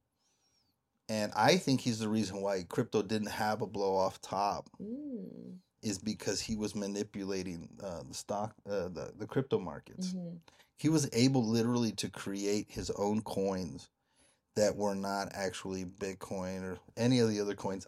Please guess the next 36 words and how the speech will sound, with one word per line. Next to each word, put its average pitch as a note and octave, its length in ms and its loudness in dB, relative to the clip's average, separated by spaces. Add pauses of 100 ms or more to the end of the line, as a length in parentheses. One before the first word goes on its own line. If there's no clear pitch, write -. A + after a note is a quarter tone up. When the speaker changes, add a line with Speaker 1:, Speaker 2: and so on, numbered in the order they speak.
Speaker 1:
on B2 200 4
his A2+ 160 0
own G#2+ 180 0
exchange, G#2 640 -4 (340)
in B2 120 2
a A#2 40 2
sense, A2 240 0
flooding A2 400 0
the G2 60 -2
market G2 540 -4 (140)
with G#2+ 280 -2
Speaker 2:
Mm-hmm. E2+ 220 -8
Speaker 1:
fake G#2+ 300 -8 (340)
coins. D#3+ 540 -6
Speaker 2:
Mm-hmm. E3 260 -12 (560)
Speaker 1:
Like, G#2 100 -18
that's - 180 -8
so - 140 -4
crazy G#2 420 -4
that F#2+ 200 -6
that's G#2 260 -4
even F#2+ 220 -6
possible. F#2 720 -6 (180)
Speaker 2:
Yeah. D#3 320 -8 (640)
Speaker 1:
Um, G#2 500 0 (2250)
it's - 160 -8
so F2 180 -8
crazy. F2+ 340 -8 (120)
But A#2+ 260 6 (580)
this A2+ 140 2
is A#2+ 100 4
what A2+ 180 4
I G2+ 120 4
think F#2+ 300 -6
is F2+ 140 -4
going, F#2 380 -6